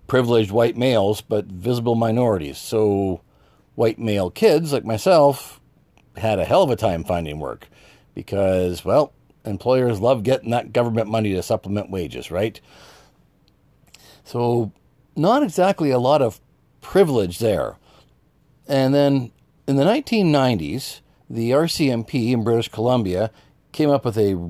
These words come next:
brilliant H R maneuver and announced through the media that they would no longer be hiring white male candidates for the R C M P in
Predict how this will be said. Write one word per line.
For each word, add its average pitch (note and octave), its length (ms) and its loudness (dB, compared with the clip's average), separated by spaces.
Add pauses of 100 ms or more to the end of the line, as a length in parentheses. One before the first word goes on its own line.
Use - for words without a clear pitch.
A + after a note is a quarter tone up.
(280)
brilliant E3+ 640 2 (500)
H G#2+ 300 -2
R A#2+ 300 6 (180)
maneuver G#2 640 -2 (420)
and A2+ 520 0
announced C#3 560 -2
through F3+ 220 0
the F3+ 80 2
media F3+ 360 2
that F2 260 -6
they G2+ 160 0
would G2+ 200 0
no A#2 160 2
longer B2+ 360 2
be A2+ 140 0
hiring G#2 760 0
white G#2 280 0
male A#2 520 0 (1200)
candidates A#2 480 0
for G#2+ 180 -2
the G#2 160 0
R F#2+ 100 0
C A2 200 -4
M G2+ 120 -4
P A#2 220 0
in F2 200 -6